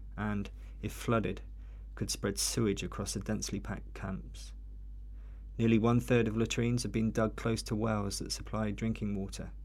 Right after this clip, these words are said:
creating an acute risk of contamination and outbreaks of diseases such as cholera. Aside from disease, there are countless other medical needs for the refugees,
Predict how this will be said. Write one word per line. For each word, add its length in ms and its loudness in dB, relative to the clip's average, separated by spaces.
creating 540 0
an 80 0
acute 400 0
risk 280 -2
of 120 -4
contamination 800 -2
and 100 0
outbreaks 560 2
of 140 -4
diseases 580 2
such 280 -6
as 80 -4
cholera. 480 -4
Aside 340 6
from 160 6
disease, 540 4
there 140 2
are 60 0
countless 540 2
other 160 2
medical 440 2
needs 280 0
for 200 -6
the 100 -2
refugees, 680 -2